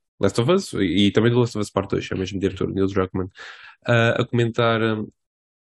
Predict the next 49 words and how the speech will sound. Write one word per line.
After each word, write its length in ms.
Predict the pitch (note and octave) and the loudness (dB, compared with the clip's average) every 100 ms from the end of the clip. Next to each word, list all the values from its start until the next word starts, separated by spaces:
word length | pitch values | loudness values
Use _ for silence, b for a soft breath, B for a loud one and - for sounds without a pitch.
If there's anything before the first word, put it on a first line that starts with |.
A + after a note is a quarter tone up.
| _ | _
ah, 220 | G#2 G#2+ G#2 | 2 4 4
primeiro, 340 | B2 A#2+ A#2+ G#2+ | 6 8 8 6
em 40 | |
primeiro 220 | A2+ A2 | 4 4
lugar, 240 | A2 F3+ E3+ | 4 4 0
mostrar, 280 | G#2+ G2 | 0 -2
tipo, 180 | F#2+ G2 | -2 -2
mais 160 | G2 G2+ | 0 0
footage 500 | - A#2+ A2+ G#2+ G#2 | 0 0 2 0 0
do, 260 | G#2+ G#2 G#2 | 2 4 4
do 140 | G#2+ | 2
jogo, 520 | G#2 C3+ D#3 D3 D3 D3 B B _ | 4 4 4 0 -6 -10 B B _
ah, 400 | - G2+ G2+ G2+ - | 2 4 4 0 0
pa-, 240 | F#2+ F#2 | 0 0
para 160 | - F#2+ | 0 2
termos 240 | G2 G2 | 2 2
uma 120 | G#2 | 2
melhor 200 | G2+ G2 | 4 6
ideia 140 | G2 G2 | 4 4
de 60 | |
como 100 | - | 0
é 40 | G2 | 0
que 100 | G#2 | 2
o, 140 | G2 | 0
como 160 | - G2+ | 0 0
é 40 | |
que 80 | - | 2
o 40 | G2+ | 2
jogo 200 | G2+ G2+ | 2 2
vai, 600 | G2 F#2+ F#2+ F#2+ G2 G2 | 2 2 0 0 -2 -4
vai, 240 | F#2+ F#2+ - - | -4 -4 -4 -2
vai, 140 | F#2+ | -2
vai 160 | G2+ F#2+ | 2 0
estar. 440 | - A#2 C3+ D#3 C3+ B B B - - | 0 0 0 -2 -10 B B B -8 -2
Ahm, 500 | A#2+ A#2+ A#2+ A#2 A2+ | 0 2 0 -2 -4
e 100 | A2 | -4
também 360 | G#2+ A2+ A2 A2+ | 0 2 4 2
detalhar 400 | - A#2 G#2+ A2 | 2 0 2 2
algum, 260 | A2 A2+ A2+ | 2 0 0
algumas, 380 | A2 G#2 G#2+ G#2 - | -2 0 0 0 0
alguns 320 | G#2+ A2 G#2+ | 0 2 2
dos 120 | G#2+ | 2
improvements 640 | G#2+ G#2 A2+ G#2+ G#2+ G#2 - | 0 2 0 0 -2 -6 -12
que 100 | - | -6
fizeram, 520 | A2+ G2+ G2 F#2+ F#2 | -4 0 0 0 -4
tanto 200 | F#2 G2 | -4 -2
a 40 | |
nível 280 | G2+ G2+ G2+ | 0 2 2
visual 560 | G#2 G#2+ A2 G#2+ A2+ | 2 0 2 0 0